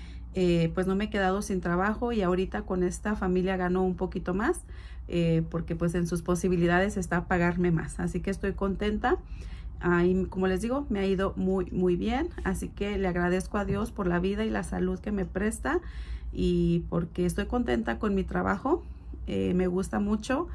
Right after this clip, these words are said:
salir y, y a-, y ahorita con un bebé, pues a mí me llama más porque yo ya tengo muchos años sin bebé, así que él me distrae, él me hace sonreír,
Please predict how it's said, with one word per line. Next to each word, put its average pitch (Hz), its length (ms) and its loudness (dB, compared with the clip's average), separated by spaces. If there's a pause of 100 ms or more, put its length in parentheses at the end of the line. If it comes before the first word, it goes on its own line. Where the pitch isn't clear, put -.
(320)
salir 190 520 2
y, 180 400 0
y 180 140 4
a-, 180 140 2
y 190 100 2
ahorita 190 300 4
con 202 160 0
un 196 120 2
bebé, 208 300 0
pues 185 240 0
a 180 60 4
mí 180 120 4
me 185 160 2
llama 185 240 4
más 196 220 0
porque 190 260 -2
yo 175 120 6
ya 185 200 4
tengo 185 300 2
muchos 214 400 2
años 185 380 2 (280)
sin 185 300 2
bebé, 185 300 4
así 214 220 0
que 196 180 0
él 180 180 2
me 196 160 2
distrae, 202 640 2
él 185 80 2
me 185 160 2
hace 185 240 0
sonreír, 180 800 4